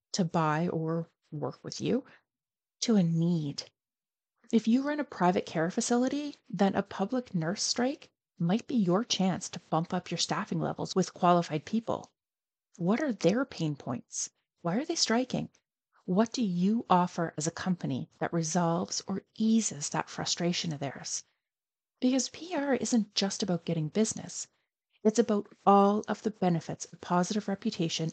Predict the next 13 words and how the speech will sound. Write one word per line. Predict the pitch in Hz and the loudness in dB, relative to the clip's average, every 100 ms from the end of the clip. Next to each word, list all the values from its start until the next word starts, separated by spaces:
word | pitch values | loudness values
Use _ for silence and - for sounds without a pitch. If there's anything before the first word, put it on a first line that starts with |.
| - | -2
and | 165 151 | -4 -4
relationships | 156 156 180 214 180 160 - - - - - - _ - | -6 0 0 2 -2 -4 -4 -4 -6 -8 -14 -20 _ -2
can | 185 170 | 2 2
bring | - 196 208 | 2 4 6
you | 175 - - _ _ | 4 0 -8 _ _
with | 185 170 - | 0 0 0
all | 190 196 214 | 2 4 4
the | 220 | 2
different | 214 208 214 214 | -2 -4 -6 -4
audiences | 196 214 208 - 170 | -2 2 2 0 -4
that | - - | -4 -4
you | |
serve, | 175 - 262 175 170 | -4 0 0 0 -2